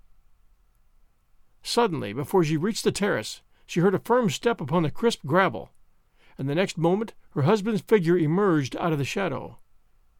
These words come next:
He too had skirted the house, and was wandering along the lawn towards the river. He still wore his heavy driving coat with the numerous lapels and collars he himself had set in fashion, but he had thrown it well back,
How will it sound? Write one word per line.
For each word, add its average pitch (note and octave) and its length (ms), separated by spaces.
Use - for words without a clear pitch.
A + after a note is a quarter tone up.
He B3 180
too C4+ 200
had F#3 100
skirted F#3 380
the C3 80
house, C#3+ 420
and D#3+ 100
was A#2 140
wandering E3+ 380
along F#3+ 260
the F#3 80
lawn E3 440
towards G#3 240
the F3+ 80
river. F3+ 420
He E3 100
still C4 220
wore G#3 220
his C#3+ 120
heavy G3+ 220
driving F3 460
coat C#3 280
with - 100
the D3+ 80
numerous G3+ 440
lapels E3 540
and E3 140
collars D3+ 440
he A3+ 180
himself G#3 400
had C#3+ 100
set F#3+ 180
in C#3+ 160
fashion, F3 480
but C#3 100
he D3 60
had E3+ 120
thrown G#3+ 260
it C#3 100
well F3 220
back, D3+ 440